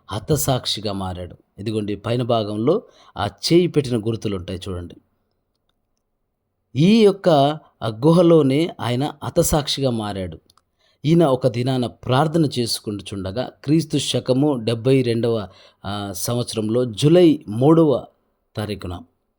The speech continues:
ఆయన ప్రార్థనలో గడుపుతుండగా వెనక నుంచి బల్లెముతో ఆయనను పొడిచి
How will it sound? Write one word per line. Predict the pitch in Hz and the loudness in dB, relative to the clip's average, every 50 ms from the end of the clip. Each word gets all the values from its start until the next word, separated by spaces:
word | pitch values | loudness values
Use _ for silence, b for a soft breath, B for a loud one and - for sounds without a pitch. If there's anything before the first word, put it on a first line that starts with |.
| _ _ _ _ - - | _ _ _ _ -10 -8
ఆయన | 101 104 101 98 | -6 -6 -6 -8
ప్రార్థనలో | 95 _ - - 135 147 160 180 175 143 180 180 170 170 165 143 110 117 | -12 _ -4 0 2 2 2 2 2 0 0 2 4 4 4 4 2 2
గడుపుతుండగా | 123 127 131 - - 135 117 107 104 92 95 101 117 135 - b b b b b - | 0 -2 -2 -2 -4 -4 -4 -4 -4 -6 -8 -8 -8 -10 -10 b b b b b -4
వెనక | 82 127 151 175 190 190 202 | 0 2 2 2 4 4 4
నుంచి | 196 185 170 151 139 - - 107 87 - _ _ _ - | 6 6 6 4 2 0 -6 -8 -8 -12 _ _ _ -18
బల్లెముతో | 98 101 98 110 143 156 185 202 214 214 208 208 208 - - 170 160 131 - - | -16 -6 0 2 4 4 4 4 4 4 4 4 2 2 2 2 2 2 2 -2
ఆయనను | 113 120 120 120 117 117 135 175 208 b b b b b b b b _ _ _ _ - | -4 -4 -4 -4 -2 -2 -2 -2 -2 b b b b b b b b _ _ _ _ 4
పొడిచి | 160 190 226 185 - 196 175 - | 4 4 4 2 0 -2 -4 -4